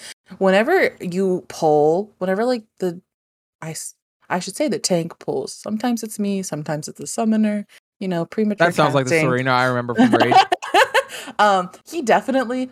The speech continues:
Speaker 1: laughs. He's like, "Huh, huh, huh." And I'm like, and I'm the only one apparently hearing it because of how I have my camera turned.
Speaker 2: Yeah. Is it like a, is it like a, a soft, like, deep laugh then?
Speaker 1: Yes.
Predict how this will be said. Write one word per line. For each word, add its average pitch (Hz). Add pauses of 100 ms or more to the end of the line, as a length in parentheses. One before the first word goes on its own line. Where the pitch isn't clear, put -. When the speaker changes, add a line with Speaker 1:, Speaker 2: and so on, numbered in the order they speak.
Speaker 1:
laughs. 160
He's 190
like, 156 (180)
"Huh, 147 (120)
huh, 139 (140)
huh." 147
And 180
I'm 185
like, 156 (640)
and 180
I'm 285
the 226
only 240
one 214
apparently 175
hearing 165
it 151
because 165
of 156
how 160
I 160
have 170
my 151
camera 170
turned. 247 (320)
Speaker 2:
Yeah. 131 (280)
Is 139
it 147
like 131
a, 113 (100)
is 123
it -
like 113
a, 123
a 107
soft, 131
like, 110
deep 127
laugh 123
then? 175
Speaker 1:
Yes. 311